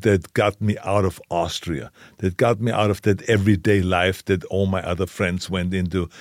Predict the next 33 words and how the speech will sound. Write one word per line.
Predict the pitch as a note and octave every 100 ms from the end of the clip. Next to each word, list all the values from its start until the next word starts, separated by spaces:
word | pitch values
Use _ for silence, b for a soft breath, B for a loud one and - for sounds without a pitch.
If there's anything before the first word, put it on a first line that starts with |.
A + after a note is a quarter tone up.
| B B
you | F#2
know, | F2+
to | F2+
become | E2 E2+ F2+ E2+
kind | D#2+ F2
of | E2+
an | F#2 F2
employee | D#2+ F#2 F#2 F2
for | F#2
the | E2
government, | - A#2 G#2+ G#2 G2+ F#2+ B B B
or | G2 F#2+
to | F#2+
be | E2+ G2 F#2
a | F2+
garbage | G2 G#2 G#2 G2 -
collector, | G#2+ G2+ F#2+ -
or | G2
to | F2+
be | E2 F2+
a | E2
plumber, | - G#2 G2+ F#2+
but | E2 F2+
to | F2+ F2
this, | G2+ F#2+ F#2 B B
whatever | D3 E3 E3+
it | C#3+
is. | C3+ B2+ - B B
And | A#2
they | A#2
stayed | - C#3+ C#3 B2
over | A#2 G#2+
there, | G2 G#2 G2+